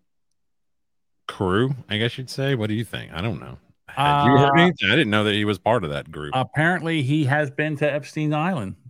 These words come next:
Speaker 2: from what I understand. Allegedly. I don't know.
Speaker 1: Yeah.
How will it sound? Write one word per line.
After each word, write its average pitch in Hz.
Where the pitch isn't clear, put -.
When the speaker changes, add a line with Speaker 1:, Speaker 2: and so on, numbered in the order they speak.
Speaker 2:
from 123
what 123
I 120
understand. 120
Allegedly. 147
I 285
don't 160
know. 113
Speaker 1:
Yeah. -